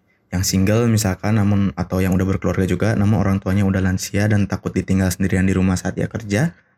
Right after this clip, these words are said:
Eh, itu bisa tuh di, sementara dari kantor tuh nga-, menawarkan layanan perawatan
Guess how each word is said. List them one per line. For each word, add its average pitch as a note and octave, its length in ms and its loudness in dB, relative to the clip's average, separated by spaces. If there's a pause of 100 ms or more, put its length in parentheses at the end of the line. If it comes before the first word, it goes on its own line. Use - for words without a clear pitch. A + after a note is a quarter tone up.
(120)
Eh, F#2+ 260 2
itu A#2+ 140 0
bisa A2 240 0
tuh A#2 160 0
di, G2+ 400 0
sementara F#2+ 480 0
dari G#2 180 2
kantor F#2+ 380 0
tuh A2+ 160 0
nga-, F#2 240 0 (200)
menawarkan F#2+ 600 0
layanan F#2+ 380 2
perawatan F#2 420 0